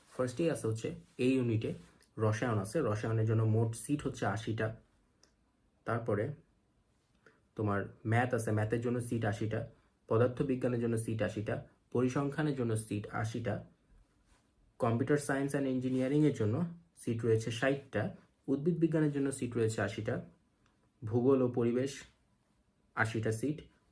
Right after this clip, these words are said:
মনোবিজ্ঞান আশিটা সিট, প্রাণীবিদ্যা আশিটা সিট, অণুজীব বিজ্ঞান পঁয়তাল্লিশটা সিট, ফার্মেসি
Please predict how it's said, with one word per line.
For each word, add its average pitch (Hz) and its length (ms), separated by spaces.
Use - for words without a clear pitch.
মনোবিজ্ঞান 156 600
আশিটা 127 300
সিট, 147 120
প্রাণীবিদ্যা 123 540
আশিটা 139 340
সিট, 147 140
অণুজীব 165 420
বিজ্ঞান 127 380
পঁয়তাল্লিশটা 165 720
সিট, 76 180
ফার্মেসি 135 420